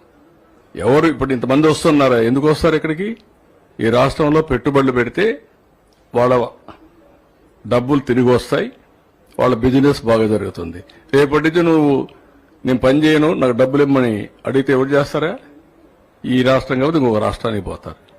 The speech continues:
కొంచెం మీరు కూడా కల్చర్ ఒకటి ఇంపార్టెంట్ గుర్తుపెట్టుకోవాలి అందరం. విశాఖపట్నానికి ఎందుకు వస్తున్నారంటే గుడ్ పీపుల్ కాబట్టి ఇక్కడ ఎక్కువ వస్తున్నారు. మనం కూడా ఇవన్నీ ఉపయోగించుకోకుండా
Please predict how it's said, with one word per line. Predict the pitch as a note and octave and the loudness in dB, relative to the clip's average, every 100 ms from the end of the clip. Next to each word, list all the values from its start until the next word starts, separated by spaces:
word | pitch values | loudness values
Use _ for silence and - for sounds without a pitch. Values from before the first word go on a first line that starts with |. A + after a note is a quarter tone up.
| _ _ _ _ _ _ _ | _ _ _ _ _ _ _
కొంచెం | - D3 E3 G3+ C#3 | -4 -2 2 2 2
మీరు | D3+ | 2
కూడా | E3+ F3 | 2 2
కల్చర్ | F3 - C3+ D3+ - E3+ | 0 0 0 0 0 2
ఒకటి | D#3+ D3 | 2 2
ఇంపార్టెంట్ | C#3+ B2+ A#2+ A#2 C#3 C#3 | -2 0 -2 -2 -4 -4
గుర్తుపెట్టుకోవాలి | A#2 A2+ C3 B2+ - A#2+ A2+ | -4 -4 -4 -4 0 0 2
అందరం. | G#2 A2+ A#2 B2 F3 - _ _ _ _ _ _ _ - | 0 0 0 0 -2 -10 _ _ _ _ _ _ _ -8
విశాఖపట్నానికి | G#2+ - D#3 D3+ D3+ D3 D3 C#3+ C3+ B2 | -8 0 2 2 0 -2 0 0 0 0
ఎందుకు | B2 B2+ | 0 2
వస్తున్నారంటే | B2+ - C3 B2 A#2+ A#2 F3 G#3 - - _ _ _ _ G2 | 0 0 -2 0 0 -2 -2 -4 -6 -16 _ _ _ _ -6
గుడ్ | G#2 D#3 C#3+ D3+ | 0 0 0 -2
పీపుల్ | C#3+ D3 C3 | -2 0 2
కాబట్టి | C3+ C#3 C#3 | 2 2 -2
ఇక్కడ | A#2+ A2+ | -2 -4
ఎక్కువ | - - B2 | -2 2 2
వస్తున్నారు. | A2 - G#2+ E2+ - - _ _ _ _ _ _ - | 0 -2 -4 -4 -10 -20 _ _ _ _ _ _ -6
మనం | A#2 D#3+ G3 | 0 2 2
కూడా | G3+ | 2
ఇవన్నీ | D#3 C3 D#3+ | 2 0 0
ఉపయోగించుకోకుండా | E3+ C#3 E3 F#3 F#3+ F#3 F#3 F3+ F3 E3 D#3+ D3+ D3 C#3+ | 0 0 2 4 4 2 0 0 0 2 2 4 4 2